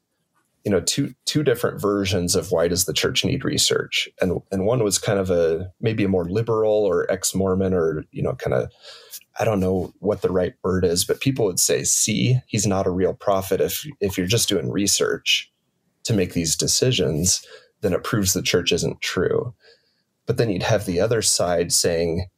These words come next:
"The church doesn't need you. You're a wolf in sheep's clothing. You are mingling the philosophies of men with scripture," and, uh, kind of both sides of that.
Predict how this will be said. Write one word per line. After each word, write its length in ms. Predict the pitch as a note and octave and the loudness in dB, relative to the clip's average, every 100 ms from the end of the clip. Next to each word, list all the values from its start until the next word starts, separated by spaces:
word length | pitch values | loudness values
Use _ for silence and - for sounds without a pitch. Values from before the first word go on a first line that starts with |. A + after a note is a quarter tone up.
| _ _ - | _ _ -4
"The 60 | |
church 340 | B2+ C3 A#2+ - | 0 0 0 0
doesn't 340 | G2+ F#2+ - - | 2 2 -2 -2
need 380 | F#2 F2+ G2+ G2 | 0 2 0 0
you. 420 | B2+ F2+ B2 F#2+ _ _ _ _ | 0 0 -2 -4 _ _ _ _
You're 300 | F#2+ F#2+ G#2+ | -4 -2 0
a 60 | G2 | 0
wolf 360 | F2 G2+ G2 G2 | 2 2 2 0
in 100 | F2+ | 0
sheep's 340 | - F#2 - | 0 0 -2
clothing. 840 | - - G2 G2 G#2 F#2+ F#2+ F#2 - | -4 0 0 2 0 0 0 -2 -2
You 300 | F#2 F2+ F2 | 0 0 2
are 160 | F2+ | 2
mingling 560 | F#2+ G2+ G#2+ G2+ F#2+ F#2+ | 2 0 0 2 0 0
the 80 | - | -2
philosophies 640 | F#2 D#2 F#2 - - C#3 | 0 0 0 -2 -4 -2
of 100 | - | -2
men 380 | F#2 F#2+ F#2 F#2 | 0 2 2 2
with 300 | D2 C2 - - | 0 -2 -8 -4
scripture," 720 | - - - - - F#2 D#2+ | -2 0 -2 0 0 2 2
and, 240 | D#2+ C3+ - - - - - - - | 2 0 -6 -8 -8 -10 -12 -14 -2
uh, 120 | A#2 G2+ - | 0 0 -2
kind 220 | - C3+ | -2 0
of 180 | B2 F#2 | 0 0
both 240 | G2+ G2+ F#2+ | -2 0 0
sides 460 | - F2 F#2 G2 | 0 2 0 0
of 100 | F#2 D#2 | -2 0
that. 340 | C#2 A#1+ - | 2 2 0